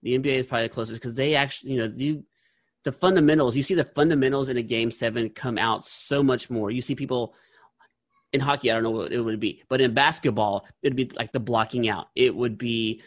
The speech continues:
setting a good screen, you know, not being lazy, making sure you're rolling to the basket. These little things that are just, like,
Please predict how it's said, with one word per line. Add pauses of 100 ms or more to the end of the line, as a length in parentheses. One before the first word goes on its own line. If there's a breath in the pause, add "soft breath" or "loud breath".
setting
a
good
screen, (260 loud breath)
you
know,
not
being
lazy,
making
sure
you're
rolling
to
the
basket.
These
little
things
that
are
just,
like,